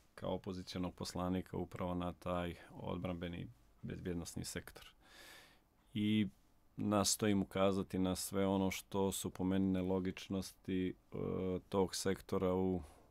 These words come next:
obavljanju, e, jedne veoma važne funkcije za Crnu Goru, a to su odbrana i bezbjednost. I zaista nema tu apsolutno ničega ličnog, niti bilo čega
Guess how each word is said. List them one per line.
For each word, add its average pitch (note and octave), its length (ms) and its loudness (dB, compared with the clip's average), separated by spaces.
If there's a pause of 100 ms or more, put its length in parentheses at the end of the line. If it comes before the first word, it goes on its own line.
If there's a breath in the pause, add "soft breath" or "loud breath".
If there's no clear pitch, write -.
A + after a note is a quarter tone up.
obavljanju, F#2 720 -2 (400)
e, - 20 -10 (500)
jedne F#2 300 0
veoma F#2+ 260 2
važne F#2 340 2
funkcije F#2+ 380 -6
za F2+ 100 -6
Crnu F2+ 300 -6
Goru, G2 320 -2 (680 loud breath)
a F2+ 100 -2
to G2 300 2
su - 220 -2
odbrana F2+ 360 2
i F2 60 0
bezbjednost. E2+ 680 -4
I F#2 280 0 (680)
zaista G2+ 440 2
nema G2 240 4
tu G2+ 260 0
apsolutno G2 440 -4
ničega F#2+ 320 -2
ličnog, G2+ 440 -2
niti G2 240 -4
bilo G2 240 -2
čega F#2+ 460 0